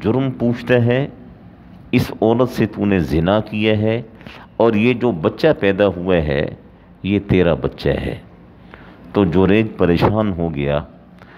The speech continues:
تو جریج نے کہا کہ ایسا کرو، اس بچے کو میرے پاس لاؤ، جو بچہ پیدا ہوا ہے اس بچے کو میرے پاس لاؤ۔ چنانچہ وہ بچہ آ گیا۔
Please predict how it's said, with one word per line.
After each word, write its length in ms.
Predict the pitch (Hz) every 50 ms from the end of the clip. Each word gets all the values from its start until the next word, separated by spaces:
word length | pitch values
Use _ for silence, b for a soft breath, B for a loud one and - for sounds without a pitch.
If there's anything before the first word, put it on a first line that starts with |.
| B B B B B
تو 120 | - 127 120
جریج 480 | 107 87 101 107 107 117 135 147 - - 113
نے 120 | 127 123
کہا 380 | 120 - 117 107 110 117 123 123
کہ 200 | - - 107 104 -
ایسا 340 | - 110 107 - - 127 117
کرو، 420 | - 117 104 101 113 113 117 113 - - - -
اس 200 | 147 147 - - 95 85 82
بچے 340 | 95 127 - - - 131 117
کو 180 | 98 - 101 90
میرے 260 | 82 82 80 78 76
پاس 400 | 76 - 71 69 69 - 69 71
لاؤ، 180 | 71 - - - - - - - - - - - - - - - - - -
جو 180 | 71 85 92
بچہ 280 | 175 170 165 - - 131 127 -
پیدا 240 | 156 - - - 131 - -
ہوا 240 | 76 78 80 76 71
ہے 220 | 71 69 71 - - - - - B B B B B B B B B - -
اس 160 | 175 - - 110
بچے 300 | 113 143 143 - 170 165
کو 140 | - 131 120
میرے 240 | 104 98 90 90 82
پاس 360 | - 82 78 71 - - -
لاؤ۔ 200 | 65 67 60 - - - - - - - - - - B B B B B B B - - -
چنانچہ 420 | 101 98 104 107 104 - 107 104
وہ 180 | 95 95 95 87
بچہ 380 | 80 82 - - 104 101 104 -
آ 160 | 85 85 85
گیا۔ 360 | 85 80 80 76 76 80 82